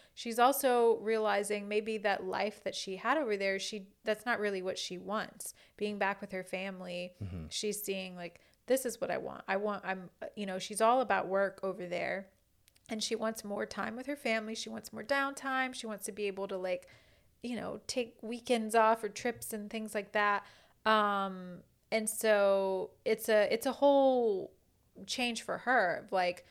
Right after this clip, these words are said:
Speaker 1: realizing what exactly she wants, and, um, which I'm like, "Girl, five years, like, you, you could have figured this out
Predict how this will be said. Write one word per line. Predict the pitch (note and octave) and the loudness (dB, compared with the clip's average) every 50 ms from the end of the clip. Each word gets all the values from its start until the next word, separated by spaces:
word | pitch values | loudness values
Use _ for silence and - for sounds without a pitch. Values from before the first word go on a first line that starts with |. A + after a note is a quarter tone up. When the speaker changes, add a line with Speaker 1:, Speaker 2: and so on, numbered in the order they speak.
| _ _ _ _ _ _ _ - - G#3+ G3+ G#3 | _ _ _ _ _ _ _ -20 -20 -16 -10 -2
Speaker 1:
realizing | G#3 A3 A3 G#3+ G#3 G3 G3 F#3+ G3 G3 F#3 F3 F3+ F3+ | 0 2 2 4 4 4 2 2 0 -4 -6 -8 -6 0
what | F#3 A3 A3 | 2 4 4
exactly | A3 G3 G3 G3+ F#3+ F#3+ - G3 F3+ | 4 2 2 0 0 0 -2 -8 -10
she | - - G#3 G#3+ | -10 -8 -8 -8
wants, | G3 G3+ G#3+ A3+ G3+ F#3 F3+ E3 - - - - - - _ _ _ _ - | -6 -4 -2 -2 -2 -2 -4 -8 -10 -14 -16 -16 -16 -18 _ _ _ _ -8
and, | G3 G3 F#3+ F#3 F#3 F3+ F3+ F3+ F3 F3 F3 F3 F3 - - - - _ _ _ _ _ _ _ - | -6 -6 -4 -6 -6 -6 -8 -10 -12 -12 -14 -14 -14 -14 -14 -16 -16 _ _ _ _ _ _ _ -10
um, | C3 - E2+ - - - - - - - - _ _ _ _ | -8 -8 -8 -8 -10 -14 -14 -18 -20 -20 -20 _ _ _ _
which | - G3 F#3 F#3+ - - - | -8 -8 -6 -6 -8 -8 -8
I'm | F#3 F3+ | -10 -10
like, | F3+ - - - - _ _ _ _ _ _ _ _ B3+ - | -8 -12 -12 -14 -16 _ _ _ _ _ _ _ _ _ -10
"Girl, | - F#3 G3+ G#3 - - - - _ _ - | -4 -2 -2 0 -2 -4 -10 -16 _ _ -10
five | - G#3 G3+ G#3+ G3+ G3+ | -2 2 2 2 2 2
years, | F3+ F#3+ G#3 G3 - - - - | -2 -2 -2 -2 -2 -4 -8 -8
like, | - - - | -10 -10 -10
you, | G#3 A3 G#3+ - - | -12 -14 -14 -14 -18
you | - G3 G3+ | -16 -16 -14
could | - - G3 | -10 -8 -8
have | F3+ - | -8 -6
figured | - G3 F#3+ F#3+ G3 | -6 -8 -8 -8 -10
this | G3+ F#3+ - - | -10 -8 -6 -4
out | F3 E3+ E3 F3 - - | -4 -4 -4 -4 -6 -10